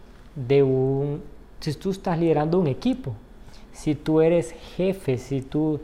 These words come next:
tienes a cargo a personas, ¿cómo entablar una conversación con ellos?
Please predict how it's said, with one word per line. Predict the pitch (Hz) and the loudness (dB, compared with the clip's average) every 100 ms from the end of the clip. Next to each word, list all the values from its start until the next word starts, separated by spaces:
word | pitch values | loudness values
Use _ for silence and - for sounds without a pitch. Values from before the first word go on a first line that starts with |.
| - - - | -10 -20 -4
tienes | 147 151 143 | 0 0 -2
a | 131 | 0
cargo | 156 170 160 | 4 4 4
a | 127 | 0
personas, | 135 123 135 123 113 - - - - - | -2 -6 -4 -4 -6 -12 -18 -20 -20 -2
¿cómo | 160 160 170 | 2 4 2
entablar | 165 - 139 131 139 | 0 0 0 2 0
una | 143 147 | 0 -4
conversación | 139 143 127 123 120 135 127 | -4 -2 -2 -4 -6 -4 -2
con | 127 143 | 0 0
ellos? | 165 165 123 - | 2 2 0 -4